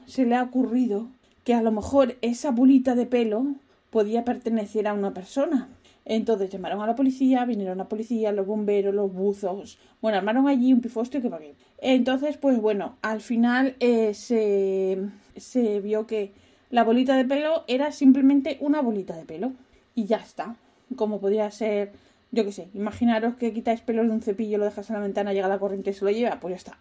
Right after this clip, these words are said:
eso. Así que tanto rollo para nada. Luego, hay un problema ahora mismo de los trenes. No están circulando bien. ¿Por qué? Porque no funciona la tel-, la comunicación de teléfono al tren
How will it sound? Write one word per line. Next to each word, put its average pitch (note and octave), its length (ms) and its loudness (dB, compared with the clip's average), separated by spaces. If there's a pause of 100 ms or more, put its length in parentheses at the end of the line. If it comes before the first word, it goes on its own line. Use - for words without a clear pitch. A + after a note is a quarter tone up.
eso. - 240 -8 (280)
Así A3+ 260 0
que A#3 80 2
tanto B3 260 2
rollo A#3+ 420 0 (260)
para D#3+ 180 -8
nada. D#3 220 -10 (400)
Luego, B3 440 4 (380)
hay D#4 220 0
un E4 60 -4
problema D#4 320 -2
ahora D4+ 140 2
mismo D#4 280 0
de D#4+ 80 0
los G3+ 200 0
trenes. F#3+ 380 -4
No A3+ 120 2
están D4 260 -4
circulando B3+ 560 2
bien. G3 220 0 (140)
¿Por A3+ 340 0
qué? B3 260 0 (340)
Porque B3+ 320 2
no C#4+ 120 6
funciona E4 480 -2
la C#4+ 160 2
tel-, B3 240 -2
la A3 200 -2
comunicación G#3 800 -2
de F3+ 140 -2
teléfono A3 800 -2
al G3 220 0
tren E4 400 0